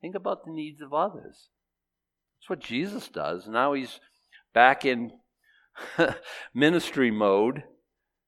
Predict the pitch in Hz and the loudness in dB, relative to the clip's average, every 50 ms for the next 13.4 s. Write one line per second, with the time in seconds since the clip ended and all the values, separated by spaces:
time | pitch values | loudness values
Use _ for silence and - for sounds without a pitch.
0 | _ _ _ _ _ _ _ _ _ _ _ _ _ _ _ _ _ _ _ _ | _ _ _ _ _ _ _ _ _ _ _ _ _ _ _ _ _ _ _ _
1 | _ _ 143 156 151 143 151 170 170 170 165 139 139 160 180 - - 165 185 170 | _ _ -6 -6 -4 0 0 0 2 0 -2 -2 -4 -4 -4 -4 -6 -8 -8 -6
2 | - - 208 214 233 247 254 214 175 165 170 175 196 214 220 214 185 165 - - | -4 -4 -4 -4 -4 -4 -6 -4 -2 0 0 2 0 0 0 -2 -4 -6 -6 -8
3 | - 269 262 254 - - - 156 170 185 185 170 175 165 151 - - - 214 220 | -6 -6 -6 -6 -6 -8 -6 0 0 0 0 2 0 -2 -2 -4 -4 0 2 2
4 | 226 220 - 101 78 69 - - _ _ _ _ _ _ _ - 113 110 - - | 2 0 -2 -6 -6 -6 -8 -14 _ _ _ _ _ _ _ -14 -14 -12 -8 -6
5 | 190 254 277 277 254 - - 123 104 101 101 - - - - 208 240 233 - - | -4 -2 -2 -4 -6 -10 -12 -12 -10 -10 -12 -10 -6 0 2 2 2 2 0 -6
6 | 76 65 52 - - _ _ _ _ _ _ _ - - 185 214 196 - - - | -6 -6 -8 -10 -14 _ _ _ _ _ _ _ -8 -6 -6 -6 -6 -8 -8 -6
7 | 233 247 254 262 - - 120 98 82 - 101 104 135 185 208 - _ - 143 180 | -4 -2 -2 -2 -2 -2 -4 -4 -4 -6 -8 -8 -6 -8 -8 -12 _ -6 -6 -4
8 | - - 262 202 - - 113 92 78 69 - - 60 58 60 - _ _ _ _ | -4 -4 -8 -8 -6 -6 -6 -6 -4 -6 -8 -8 -8 -8 -12 -20 _ _ _ _
9 | _ _ _ _ _ _ _ 104 101 - 143 143 135 123 135 139 139 131 135 135 | _ _ _ _ _ _ _ -10 -6 -4 -4 -4 -4 0 0 0 0 0 0 2
10 | 131 127 117 110 - - 135 120 117 120 - 127 127 135 143 143 143 - - 90 | 2 2 2 0 0 4 4 4 4 2 -4 -4 -4 -2 -2 -4 -6 -8 -8 -8
11 | 92 101 117 135 143 135 180 160 135 156 185 165 85 65 - - _ _ _ _ | -2 0 0 0 0 -2 -6 -4 0 0 0 0 0 -4 -6 -14 _ _ _ _
12 | _ _ 127 127 _ _ - - 139 143 151 135 _ - - 127 107 95 82 - | _ _ -20 -20 _ _ -14 -12 -12 -12 -12 -14 _ -16 -10 -8 -8 -8 -10 -14
13 | _ _ 85 76 71 71 71 71 - | _ _ -8 -8 -8 -8 -12 -16 -20